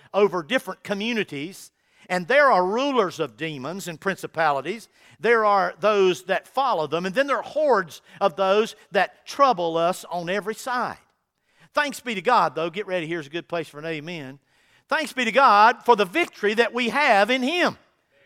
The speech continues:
We know that we are victorious. We're more than conquerors through Him that loved us. But it shouldn't surprise us that the culture is moving away from everything God said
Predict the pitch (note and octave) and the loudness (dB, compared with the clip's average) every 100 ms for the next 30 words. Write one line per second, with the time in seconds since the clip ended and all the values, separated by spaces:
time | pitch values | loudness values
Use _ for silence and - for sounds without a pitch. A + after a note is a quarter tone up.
0 | _ F3+ C#4+ C4+ C4 D#4+ A3+ E3+ F#3+ C4 | _ -4 -2 0 2 4 4 4 0 -2
1 | - _ F#3+ F3 G#3 C4+ F#3+ F3 G3 - | -8 _ -2 -2 0 2 4 2 -4 -4
2 | C#4+ C#4 D3 - - _ - C#4 G#3+ A#3 | 0 2 0 -6 -20 _ -2 0 4 4
3 | A#3+ G3 - D4 B3 D3+ D#3 G3+ - - | 4 2 0 0 0 -2 -2 -2 -6 -10
4 | - G#3 E3+ C4+ A#3 F3+ G3+ G#3+ G#3+ C4 | -2 -2 -2 -2 0 -2 0 -2 0 0
5 | C#4 G3+ - - - _ _ _ B3 - | 0 -2 -14 -20 -20 _ _ _ -6 -6
6 | - F4 D4+ C#4 - C#4+ C#4+ G#3+ C#3+ E3 | -8 -8 -6 -10 -4 0 2 2 2 0
7 | G3 - - G#3+ G#3 F3+ - D4+ E4+ - | -2 -4 -6 -4 -4 -8 -6 -4 -4 -8
8 | - C#3+ F#3 - _ - G#3+ G3 C4 C4 | -12 -10 -12 -14 _ -6 -4 -2 -4 -2
9 | A3+ G3+ G3+ D4 C#4+ A3 G3+ G#3 C#4+ C#4 | -2 -4 -2 0 0 0 -2 0 -2 -4
10 | - C#4 B3 C#4 C#4+ C#4+ - D4 D4+ - | -6 -6 -4 -4 -4 -8 -12 -12 -12 -14